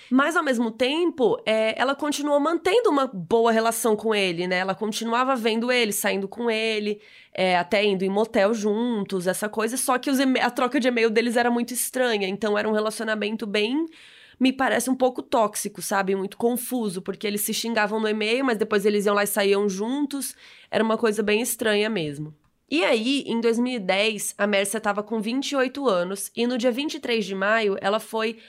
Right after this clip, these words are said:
almoçar na casa dos avós, aquele almoço clássico de domingo da família deles em Guarulhos, lá na Grande São Paulo.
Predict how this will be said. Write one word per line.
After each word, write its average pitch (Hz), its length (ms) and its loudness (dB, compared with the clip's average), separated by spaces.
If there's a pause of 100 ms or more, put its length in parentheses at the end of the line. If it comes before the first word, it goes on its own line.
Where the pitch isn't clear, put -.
(160)
almoçar 269 480 2
na 262 80 2
casa 247 260 0
dos 233 220 -2
avós, 220 580 0
aquele 294 240 -4
almoço 262 380 0
clássico 233 520 0
de 214 120 -4
domingo 220 560 0
da 196 100 0
família 208 400 -4
deles 196 340 -4
em 202 100 -2
Guarulhos, 202 520 0
lá 185 180 0
na 190 120 0
Grande 185 260 -6
São 220 160 -6
Paulo. - 380 -6